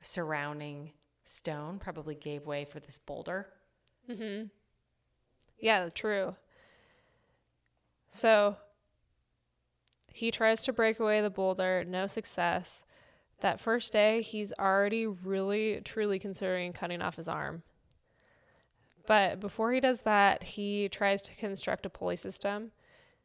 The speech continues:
Speaker 2: which is actually very clever, you know, 'cause he has all this roping equipment from rappelling through this canyon.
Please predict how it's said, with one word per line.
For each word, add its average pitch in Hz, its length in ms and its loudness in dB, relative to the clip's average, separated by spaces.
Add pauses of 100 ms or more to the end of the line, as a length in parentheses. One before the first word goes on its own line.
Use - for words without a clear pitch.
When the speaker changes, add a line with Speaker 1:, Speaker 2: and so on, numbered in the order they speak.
(520)
Speaker 2:
which 220 280 0
is 208 100 -2
actually 302 380 2
very 185 840 0
clever, 175 640 -4 (220)
you 202 180 -6
know, 190 100 -4
'cause 175 200 -10
he 190 80 -4
has 202 180 -2
all 185 100 -2
this 170 220 -6
roping 185 320 -4
equipment - 500 -8
from 175 360 -8 (320)
rappelling 185 580 -6 (320)
through 190 180 -4
this 170 140 -6
canyon. 185 720 -6